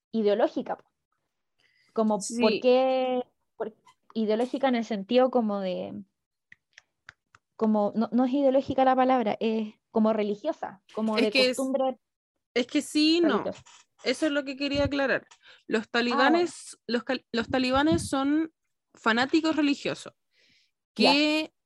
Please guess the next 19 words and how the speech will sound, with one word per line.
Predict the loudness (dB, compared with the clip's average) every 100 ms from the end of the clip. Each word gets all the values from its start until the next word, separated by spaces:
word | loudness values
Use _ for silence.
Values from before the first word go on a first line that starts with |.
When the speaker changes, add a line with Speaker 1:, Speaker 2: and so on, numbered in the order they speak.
| _
Speaker 2:
eh, | 2 2 2
se | 0 -2
toman | 2 2 4 2 0 -4 -8 _
desde | -4 0 2 2 -2 0 0 -2 -6 _ -2
una | 0 2
interpretación | 0 0 -2 0 -4 -2 -4 -4 -2 0 2 0 -4
del | 0 0 0
Corán, | 0 2 2 0 -4 -8 _ _ _ _
que | 2 4 4
es | 0 -4 -16 _ -2
el | 0 0
libro | 0 0 -2
sagrado, | 0 0 2 2 2 2 0 -4
como | -2 -4 -2 -6 -4
la | -4
Biblia | -2 -2 -2
en | -2
el | -4
cristianismo, | -4 -6 -2 0 2 4 4 2